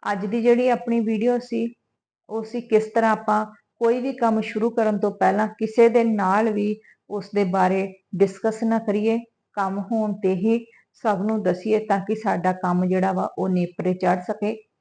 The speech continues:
ਨਾਲ ਹੀ ਨਾਲ ਆਪਾਂ ਵੀਡੀਓ ਦੇ ਲਾਸਟ ਵਿੱਚ ਤੁਹਾਨੂੰ ਟਿਪ ਦੇਵਾਂਗੇ। ਟਿਪ ਆਪਣੀ ਜਿਹੜੀ ਆ, ਉਹ ਵਾ, ਜੇ ਤੁਹਾਡੇ ਦੰਦਾਂ ਦੇ ਉੱਤੇ ਪੀਲਾਪਨ ਆ,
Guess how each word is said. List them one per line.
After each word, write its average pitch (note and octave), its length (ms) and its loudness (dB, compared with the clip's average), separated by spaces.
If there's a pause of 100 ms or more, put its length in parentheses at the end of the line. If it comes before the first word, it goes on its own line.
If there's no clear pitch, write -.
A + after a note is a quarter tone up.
(600)
ਨਾਲ G3+ 320 0
ਹੀ B3 80 0
ਨਾਲ A#3+ 220 2
ਆਪਾਂ A#3 460 0
ਵੀਡੀਓ G3+ 300 4
ਦੇ A3+ 140 2
ਲਾਸਟ G3+ 380 -2
ਵਿੱਚ G3+ 140 -2 (140)
ਤੁਹਾਨੂੰ G3 420 -2 (120)
ਟਿਪ A#3 200 -4
ਦੇਵਾਂਗੇ। G#3 540 -2 (720)
ਟਿਪ A3+ 260 -10
ਆਪਣੀ A3 480 -2
ਜਿਹੜੀ G#3 300 -2
ਆ, G#3 180 -4 (100)
ਉਹ G3 220 -2
ਵਾ, G#3 180 0 (720)
ਜੇ A3+ 180 0
ਤੁਹਾਡੇ B3 300 2
ਦੰਦਾਂ G#3 400 0
ਦੇ G#3+ 240 4
ਉੱਤੇ G3 380 0 (140)
ਪੀਲਾਪਨ F#3+ 600 4
ਆ, A3+ 260 0